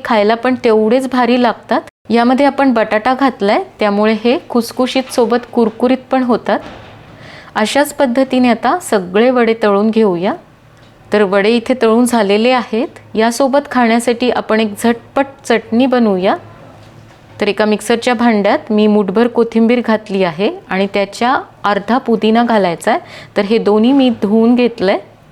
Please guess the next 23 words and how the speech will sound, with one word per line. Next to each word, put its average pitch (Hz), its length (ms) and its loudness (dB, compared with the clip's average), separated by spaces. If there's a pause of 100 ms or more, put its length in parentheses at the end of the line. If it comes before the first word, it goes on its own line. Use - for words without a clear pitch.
(1120)
यामध्ये 226 400 2
आता 247 200 0
चार 226 320 0
हिरव्या 226 340 2
मिरच्या 220 500 0
हाताने 202 500 -2
तोडून 208 300 2
घालूया, 214 440 0 (1500)
चार 214 220 -2 (100)
ते 247 60 0
पाच 262 340 -2
लसणाच्या 226 560 0
पाकळ्या, 233 540 -2 (1200)
अर्धा 190 340 0
इंच 226 340 2 (460)
आलं 196 280 2
घालायचं 208 480 0
आहे 302 100 0 (1900)
आणि 202 160 -2
पाव 208 260 0
कप 262 320 -2
मी 262 160 2
ओल्या 220 300 2